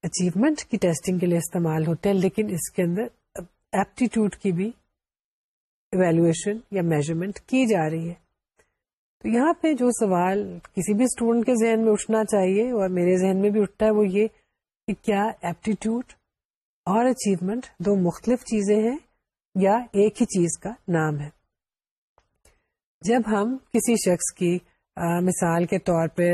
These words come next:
ایپٹیٹیوڈ دیکھ رہے ہیں میتھمیٹکس کے لیے، میتھمیٹیکل ابیلٹی کا جب ہم اس کو ٹیسٹ دیتے ہیں، تو وہ ٹیسٹ کیا اس شخص کے میتھمیٹیکل ایپٹیٹیوڈ کی پیمائش کرتا ہے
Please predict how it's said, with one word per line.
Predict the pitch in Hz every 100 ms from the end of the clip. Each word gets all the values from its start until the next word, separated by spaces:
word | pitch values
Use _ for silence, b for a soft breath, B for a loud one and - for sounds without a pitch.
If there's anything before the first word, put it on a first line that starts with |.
| 175
ایپٹیٹیوڈ | 180 175 - 190 196 170
دیکھ | 175 175
رہے | 185
ہیں | 185
میتھمیٹکس | 185 170 185 180 - 226 -
کے | - 165
لیے، | 156 - _ _ _ _ _ _ _ _
میتھمیٹیکل | 180 - 196 185 240 302 277
ابیلٹی | 202 185 170 185
کا | -
جب | 165 156 165
ہم | 151
اس | -
کو | 165
ٹیسٹ | - 180 180 -
دیتے | 175 165 -
ہیں، | 190 196 - _ _ _ _ _
تو | 247
وہ | 240 277 -
ٹیسٹ | 226 254 - - _ _
کیا | 240 254 -
اس | 240 - -
شخص | 214 -
کے | - 233 220
میتھمیٹیکل | 190 180 180 165 196 220 214
ایپٹیٹیوڈ | 156 - - - 269 277
کی | 285
پیمائش | - 247 226 226 -
کرتا | - 196 - 233
ہے | 262